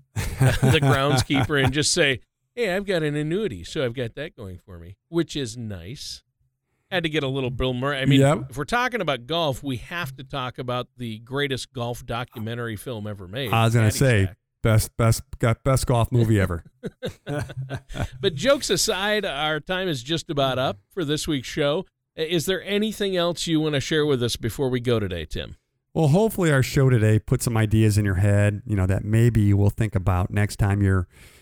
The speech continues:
Speaker 2: out on the course. Overall, though, the,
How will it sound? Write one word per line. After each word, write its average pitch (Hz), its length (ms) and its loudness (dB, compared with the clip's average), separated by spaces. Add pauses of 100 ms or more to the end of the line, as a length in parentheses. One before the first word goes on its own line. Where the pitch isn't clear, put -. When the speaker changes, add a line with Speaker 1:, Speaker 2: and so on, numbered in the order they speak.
(200)
Speaker 2:
out 117 160 4
on 113 80 2
the 113 80 2
course. 185 560 4 (580)
Overall, 165 480 6
though, 160 280 6
the, 120 200 4